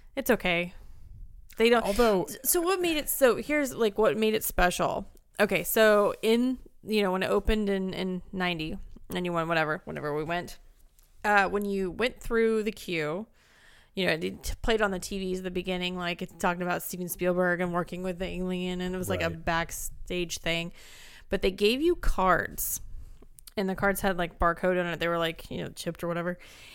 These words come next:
Speaker 1: And you handed it to a team member, and they put your name in, scan the card, put your name in.
Speaker 2: Yeah.
Speaker 1: And then you just ke-, keep walking and get into the queue.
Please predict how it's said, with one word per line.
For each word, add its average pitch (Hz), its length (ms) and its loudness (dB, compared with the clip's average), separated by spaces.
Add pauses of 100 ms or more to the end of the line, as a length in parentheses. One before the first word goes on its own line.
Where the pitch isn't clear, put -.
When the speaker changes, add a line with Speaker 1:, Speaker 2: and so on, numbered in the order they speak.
(140)
Speaker 1:
And 190 200 2
you 196 100 2
handed 226 380 2
it 247 160 4
to 190 640 4 (180)
a 185 60 -4
team 240 240 0
member, 170 340 0
and 175 180 -2
they 175 120 -4
put - 340 4
your 202 100 2
name 190 380 2
in, 156 420 0
scan 233 300 2
the 233 80 4
card, 185 240 4
put - 220 4
your 202 80 -2
name 180 260 -2
in. 190 340 -4 (680)
Speaker 2:
Yeah. 104 200 -2
Speaker 1:
And 196 140 4
then 185 80 4
you 180 80 -2
just 175 220 -4
ke-, - 200 -4
keep 202 200 -6
walking 175 460 2
and 165 60 -12
get 175 120 -2
into - 180 -6
the 151 100 -6
queue. - 300 -2